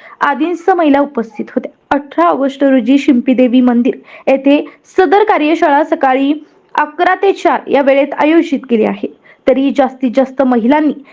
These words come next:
या कार्यशाळेचा लाभ घ्यावा असं आवाहन माजी जिल्हा परिषद अध्यक्ष शीतल सांगळे यांच्यातर्फे करण्यात आलं. एसएनयू साठी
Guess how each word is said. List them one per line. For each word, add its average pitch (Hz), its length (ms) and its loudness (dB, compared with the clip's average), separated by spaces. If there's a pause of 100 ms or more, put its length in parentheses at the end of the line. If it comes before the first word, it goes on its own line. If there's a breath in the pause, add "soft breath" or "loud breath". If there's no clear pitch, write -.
(120)
या 320 100 2
कार्यशाळेचा 339 800 0
लाभ 285 240 0
घ्यावा 302 280 0
असं 269 220 -2
आवाहन 262 400 -2 (340 loud breath)
माजी 320 340 2
जिल्हा 330 260 2
परिषद 302 380 0
अध्यक्ष 269 400 0 (120)
शीतल 254 320 0
सांगळे 247 360 0
यांच्यातर्फे 240 600 -2
करण्यात 233 440 -2
आलं. 233 100 -4 (640 loud breath)
एसएनयू 240 380 0
साठी 247 380 -4